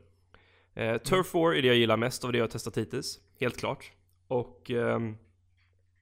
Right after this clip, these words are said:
Speaker 1: men, men, och, och jag har jävligt skoj, så jag gillar konceptet. Jag gillar, du vet, när spel inte är som C S go mer eller mindre. För att det har jag spelat så jävla mycket, du vet, det är skills och det är bara, du vet, reaktioner.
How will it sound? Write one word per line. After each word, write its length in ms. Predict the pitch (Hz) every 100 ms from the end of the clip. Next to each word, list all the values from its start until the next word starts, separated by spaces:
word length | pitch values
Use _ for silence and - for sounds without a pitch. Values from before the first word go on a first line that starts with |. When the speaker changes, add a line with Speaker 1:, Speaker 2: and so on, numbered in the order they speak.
| - -
Speaker 1:
men, 160 | 147
men, 260 | 143 147 139
och, 240 | 143 139
och 100 | 151
jag 80 | 143
har 140 | 139 143
jävligt 220 | 127 123
skoj, 340 | - 120 123
så 120 | 120
jag 80 | 117
gillar 180 | 135 123
konceptet. 600 | - 131 131 - - 135
Jag 80 | 156
gillar, 160 | 165 151
du 60 |
vet, 120 | 160
när 160 | 139 127 - - - -
spel 560 | - - - 135 123 120
inte 360 | 139 117 - 123
är 180 | 120
som 260 | 113 123 120
C 180 | - 123
S 120 | 113
go 260 | 120 117 110
mer 140 | 107
eller 100 | 104
mindre. 260 | 110 - -
För 100 | 120
att 100 | -
det 60 |
har 80 | 120
jag 100 | 113
spelat 400 | - 127 110 117
så 80 | -
jävla 100 | 110
mycket, 160 | 113 -
du 60 | 113
vet, 100 | 110
det 60 |
är 200 | 110 -
skills 480 | 143 139 135 131 -
och 140 | 139 127
det 80 |
är 160 | 123 117
bara, 280 | 117 117 117
du 60 | 117
vet, 200 | - -
reaktioner. 880 | 120 - 156 143 135 127 131 123